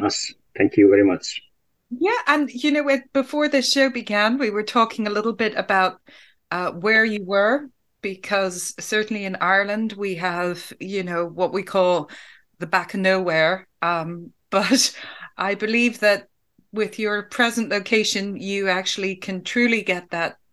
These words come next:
Speaker 2: that sticker, um, because you are in a very unique and very na-, natural part of Finland where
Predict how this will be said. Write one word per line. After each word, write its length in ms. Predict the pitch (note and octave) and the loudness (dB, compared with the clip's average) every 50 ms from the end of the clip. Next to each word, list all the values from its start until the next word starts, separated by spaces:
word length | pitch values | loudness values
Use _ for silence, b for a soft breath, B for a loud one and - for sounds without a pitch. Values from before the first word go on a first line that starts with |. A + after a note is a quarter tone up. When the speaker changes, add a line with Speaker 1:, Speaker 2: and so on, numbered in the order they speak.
| _ - | _ -10
Speaker 2:
that 260 | F3 D#3 - - - | -10 -10 -10 -10 -8
sticker, 560 | - - - G3 F#3 F#3 E3+ E3 F3+ F3 B B B B B B B B B B _ | -8 -4 -4 -4 -2 0 -2 -2 -2 -4 B B B B B B B B B B _
um, 300 | - E3+ E3+ E3+ E3 E3 | -8 -8 -8 -8 -10 -8
because 380 | - G3 F#3+ F#3+ - G#3 F#3 - | -6 -8 -6 -4 -6 -4 -4 -4
you 160 | G#3+ F#3+ F3+ | -4 -4 -2
are 140 | F#3 F#3+ F#3+ | -2 0 0
in 100 | F#3+ F#3+ | 0 -2
a 60 | F#3 | -2
very 420 | E3+ F3 G#3 G3+ G3+ G#3 G#3+ G3+ G3+ | -2 0 2 2 4 4 2 0 0
unique 840 | F#3+ F3+ F#3+ F#3+ F#3+ F#3 G3+ G#3+ G#3+ G#3+ G#3+ _ - - - - - _ - | -4 -4 -4 -2 -2 -2 0 0 -2 -2 -6 _ -14 -16 -16 -18 -16 _ -6
and 560 | F3 F3+ F3+ F3 F3+ F#3 F#3 E3 D#3+ - - - - _ _ _ _ E3+ E3 - _ _ _ | -4 -4 -4 -4 -6 -6 -10 -12 -12 -12 -14 -14 -14 _ _ _ _ -20 -20 -20 _ _ _
very 500 | - E3 E3+ F#3 G3+ G3+ G3 F#3+ F#3+ G3 | -20 -12 -4 -2 0 2 2 2 2 0
na-, 520 | F#3+ F#3 F#3 F#3 F#3 F#3+ F#3+ F#3 F#3+ F#3 - - | 0 -2 -2 -2 0 2 2 2 2 2 -2 -4
natural 540 | G3+ G#3 G3+ G3 F#3+ - - G3+ F3+ E3+ | -2 0 0 0 -2 -4 -2 -2 -2 -2
part 400 | E3+ - - G3+ F#3 F3+ F3 - | -2 -4 -2 0 0 0 0 -2
of 100 | F#3+ E3+ | -6 -6
Finland 540 | - - G#3 G#3 F#3+ E3 D3 C#3 C3+ C#3+ - - | -4 -6 -4 -2 0 0 -2 -2 -4 -8 -10 -10
where 400 | D#3+ D#3+ D#3+ D#3+ D#3+ D3+ - | -8 -6 -4 -4 -4 -6 -10